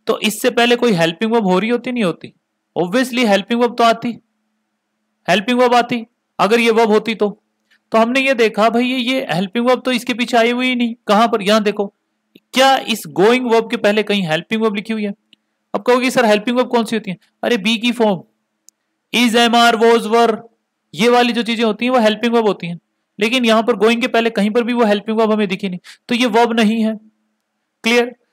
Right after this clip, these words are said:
क्या ये प्रेजेंट पार्टिसिपल है? क्या ये एडजेक्टिव है?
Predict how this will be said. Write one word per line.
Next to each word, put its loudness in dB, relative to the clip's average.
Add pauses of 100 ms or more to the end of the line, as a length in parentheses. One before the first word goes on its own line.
(180)
क्या 4
ये 2 (600)
प्रेजेंट 0
पार्टिसिपल 0
है? 0
क्या -2
ये -2
एडजेक्टिव -2
है? -4